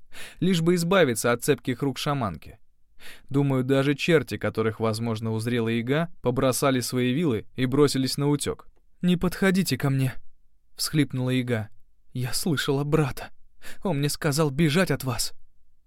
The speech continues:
«Он не уточнил, куда?» разозлился Лед. «В этом вагоне только одна дверь, и ведет она в другие такие же вагончики,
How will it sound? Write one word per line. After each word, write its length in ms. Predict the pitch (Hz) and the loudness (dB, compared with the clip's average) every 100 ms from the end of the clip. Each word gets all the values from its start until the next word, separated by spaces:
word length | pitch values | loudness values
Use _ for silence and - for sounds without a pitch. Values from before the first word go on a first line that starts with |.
| _ _ _ _ - | _ _ _ _ -10
«Он 280 | - 120 127 | -6 -4 -2
не 100 | 135 | 0
уточнил, 600 | 135 147 135 - 208 214 | 2 2 2 2 0 0
куда?» 560 | - 143 117 107 69 - - - - _ - | 0 0 0 -2 -4 -8 -16 -20 -20 _ -12
разозлился 680 | - 127 127 123 123 113 120 | -4 0 2 2 -2 0 0
Лед. 280 | 110 85 - - - - - - | 0 -4 -10 -18 -14 -10 -8 2
«В 120 | 117 | 6
этом 300 | 156 151 139 | 8 6 6
вагоне 440 | 160 156 185 147 | 4 4 2 2
только 420 | 110 131 123 147 | 2 0 2 2
одна 280 | 147 151 151 | 2 2 0
дверь, 340 | 98 101 76 - - - | 0 -2 -6 -8 -14 -4
и 180 | 127 135 | 2 6
ведет 440 | 156 139 180 180 | 6 4 2 2
она 200 | 117 101 | -2 -4
в 60 | 92 | -2
другие 480 | 127 131 151 175 | 0 0 2 0
такие 400 | 127 131 113 147 | 2 2 2 0
же 160 | 127 139 | 2 2
вагончики, 760 | 151 147 120 95 - - 58 | 2 2 -2 -4 -8 -10 -14